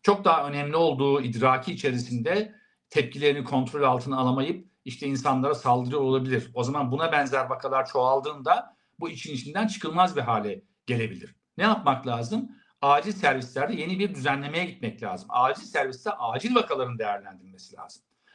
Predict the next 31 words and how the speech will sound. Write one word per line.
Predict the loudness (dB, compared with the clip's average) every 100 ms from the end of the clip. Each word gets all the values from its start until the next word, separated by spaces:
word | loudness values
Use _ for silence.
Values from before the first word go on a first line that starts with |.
| _
Acil | 2 4 2 -2
hekimlerin | -6 -4 0 0 2
de | 2
bu | 4
donanımda | 2 4 2 4 4
olması | 4 2 -2
lazım. | -2 -2 -2
Ona | 0
göre | 2 4 2 0 -8 _ _
o | 0 2
acil | 4 2 2
servisin | -2 -4 -4 -4 -4
desteklenmesi | -2 -4 -8 -8 -10 -12 -14 -14
lazım. | -14 -18 _ _ _ _
Acil | -2 0 2
servislerin | 0 2 0 0 -6 -4 -4
güvenlik | -2 0 0 2 0 -2 -6 0
bariyerleri | 2 4 2 2 0
açısından | -2 -6 -10 -4 -2
desteklenmesi | -2 -6 -8 -4 -4 -4 -6 0
lazım. | 2 2 -2 _ _ _ _ -2
Dolayısıyla | 2 2 0 -2
hekimlerin | -2 -6 -4 -2 0 -2 -6 -14 _
güvenlik | -2 0 0 -2 -4
ya |
da | -4
sağlık | 0 0 0
çalışanlarının | -4 -6 -4 -4 -4 -4
güvenlik | 0 0 0 -4
ihtiyacı | -4 -2 0 0
olduğunda | -2 -2 -6 0 0 0